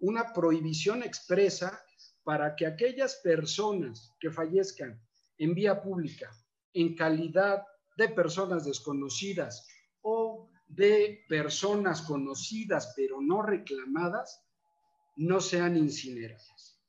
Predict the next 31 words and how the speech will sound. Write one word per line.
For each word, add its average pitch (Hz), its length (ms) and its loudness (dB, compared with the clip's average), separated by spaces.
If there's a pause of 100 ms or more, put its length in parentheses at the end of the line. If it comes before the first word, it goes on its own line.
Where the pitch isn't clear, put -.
(360)
para 156 380 2
que 156 140 0
posteriormente 190 1040 2
en 175 200 0
una 180 120 2
diligencia 170 720 -4 (400)
conforme 151 480 -2
a 151 40 0
la 143 120 0
Ley 180 380 0
de, 151 260 -8
Federal 151 420 -4
de 165 100 -4
Personas 165 440 -6
Desaparecidas 165 840 -6 (420)
puedan 175 420 2
ser 175 440 -2 (260)
identificadas. 151 1080 -2
Es 196 140 0
decir, 240 260 -2
la 208 140 2
norma 240 400 2
está 220 400 -8
previendo 180 1000 -2 (360)
inclusive 202 960 0 (300)
circunstancias 185 840 -2
que 170 120 -4
pudieran 190 580 0
ir 202 160 0
más 202 260 -2
allá 185 440 -2